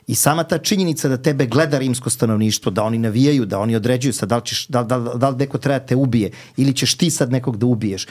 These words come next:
što su sve, da tako kažem, scene koje su u filmu jako dobro propraćene. Dakle, mi vidimo tu jednu navijačku atmosferu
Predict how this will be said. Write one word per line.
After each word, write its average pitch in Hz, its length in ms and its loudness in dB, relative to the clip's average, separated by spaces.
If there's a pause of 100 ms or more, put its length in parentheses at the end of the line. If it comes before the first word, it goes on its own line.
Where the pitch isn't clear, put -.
(160)
što - 200 -2
su - 160 -2
sve, 185 200 2
da 175 120 -2
tako 170 240 -2
kažem, 151 340 0 (420)
scene 175 560 0
koje 143 140 2
su 139 200 0
u 127 40 2
filmu 156 360 2
jako 147 300 2
dobro 127 280 0
propraćene. 123 600 -2
Dakle, 107 260 -2
mi 117 140 2
vidimo 131 340 2
tu 120 160 -2
jednu 117 260 2
navijačku 120 500 0
atmosferu 113 640 0